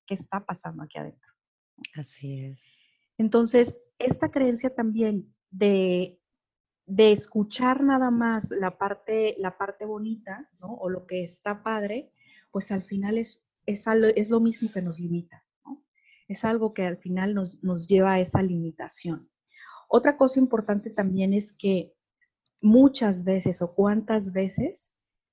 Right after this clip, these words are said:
Speaker 1: pones primero a todo el mundo y
Speaker 2: Hmm.
Speaker 1: después a ti. Y al final te compras también la idea, "No, es que claro, yo sí me dedico tiempo".
Speaker 2: Ajá.
Speaker 1: ¿Qué es para ti dedicarte tiempo,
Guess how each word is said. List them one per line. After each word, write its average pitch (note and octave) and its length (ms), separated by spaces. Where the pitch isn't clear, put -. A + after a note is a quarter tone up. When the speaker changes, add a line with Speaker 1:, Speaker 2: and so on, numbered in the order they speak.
Speaker 1:
pones G#3 400
primero F#3+ 380
a F#3 80
todo F3+ 200
el E3+ 80
mundo A3 440
y F#3 100
Speaker 2:
Hmm. - 20
Speaker 1:
después E3 320
a D#3+ 120
ti. - 120
Y A#3+ 100
al A#3 140
final B3+ 400
te A3 120
compras G3 380
también G#3 260
la G#3 100
idea, G#3+ 220
"No, A3+ 160
es - 120
que - 80
claro, A3 440
yo G#3 160
sí B3+ 220
me B3+ 100
dedico F#3 360
tiempo". F3 340
Speaker 2:
Ajá. D3+ 220
Speaker 1:
¿Qué A3 160
es G#3+ 120
para F3+ 340
ti G#3 180
dedicarte E3+ 560
tiempo, D#3 340